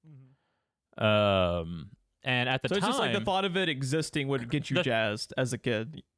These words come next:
Speaker 2: Oh, dude, as an adult, it got us fucking jazzed.
Speaker 1: Yeah, but especially as a kid, like, it would blow your mind as a kid, you know, getting to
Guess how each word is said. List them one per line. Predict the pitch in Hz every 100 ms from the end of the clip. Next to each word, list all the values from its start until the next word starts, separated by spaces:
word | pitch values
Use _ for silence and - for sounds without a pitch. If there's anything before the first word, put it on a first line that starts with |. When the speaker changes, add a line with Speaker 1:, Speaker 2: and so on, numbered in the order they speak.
| _ _ -
Speaker 2:
Oh, | 190
dude, | 139 175 -
as | 147 147
an | 160
adult, | 117 104 151 262 233 135
it | 143
got | 139 131 113
us | -
fucking | 143 117 98
jazzed. | 95 143 151 87 85 90 -
Speaker 1:
Yeah, | 180
but | 190 185
especially | 175 240 233 202
as | 156
a | 139
kid, | - 139
like, | 135 107
it | 165
would | 147
blow | 156 156
your | 123
mind | 131 131 131
as | 127
a | 123
kid, | 147 127 120
you | 127
know, | 117
getting | 127 135 117 123
to | - 127 113 110